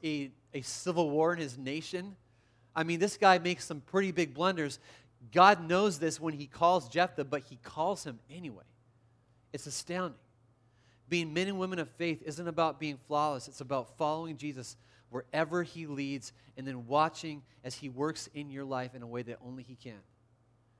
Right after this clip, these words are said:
Watching him not only work in your life, but watching him work through your life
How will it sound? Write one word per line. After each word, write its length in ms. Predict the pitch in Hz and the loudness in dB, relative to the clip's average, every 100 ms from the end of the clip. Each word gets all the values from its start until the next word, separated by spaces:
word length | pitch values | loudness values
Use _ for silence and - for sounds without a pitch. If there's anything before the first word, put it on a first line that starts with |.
| _ | _
Watching 340 | 131 170 175 165 | 6 6 4 -6
him 140 | 165 | -2
not 100 | 156 | 0
only 160 | 165 156 | 0 -2
work 260 | 151 147 - - | -4 -4 -10 -8
in 160 | 160 | -6
your 120 | 156 | -4
life, 240 | 131 127 123 | -4 -4 -4
but 80 | 131 | -10
watching 380 | 123 131 - 143 | -6 -4 -6 -14
him 220 | 123 123 - _ - | -12 -14 -16 _ -8
work 180 | 127 - _ | -8 -8 _
through 320 | - - 175 | -18 -4 -2
your 220 | 165 120 | -2 -4
life 420 | 101 - - - | -8 -10 -18 -20